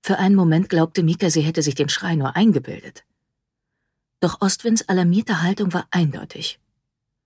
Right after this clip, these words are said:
Und da hallte auch schon zum zweiten Mal ein panisches „Hilfe!“ durch den Wald. „Los!“ Mika bedeutete Ostwind, dem Schrei zu folgen.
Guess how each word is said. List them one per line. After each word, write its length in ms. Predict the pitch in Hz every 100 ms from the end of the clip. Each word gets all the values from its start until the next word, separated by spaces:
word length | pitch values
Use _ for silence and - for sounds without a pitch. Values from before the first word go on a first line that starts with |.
| _ _ _ _ _ _
Und 220 | - 165 170
da 240 | 180 165
hallte 300 | 170 165 175
auch 140 | 151
schon 200 | - 151
zum 220 | 147 156 151
zweiten 400 | - 139 127 147
Mal 220 | - -
ein 240 | 151 147
panisches 680 | 143 175 185 170 - 151 - - - - -
„Hilfe!“ 480 | 359 415 415 381 262 - _ _ _ _ _ -
durch 180 | 147
den 180 | - 135
Wald. 320 | - 78 - _ _ _ _ _ _ _ _ _ _ _ _ _ _ _ -
„Los!“ 380 | 220 226 - - _ _ _ _ _ _ _ _ _ _ _
Mika 300 | 185 208 214
bedeutete 580 | 214 208 180 170 - -
Ostwind, 400 | 160 - - 156
dem 120 | 151
Schrei 280 | 147 - 139
zu 180 | 135 143
folgen. 460 | - - - -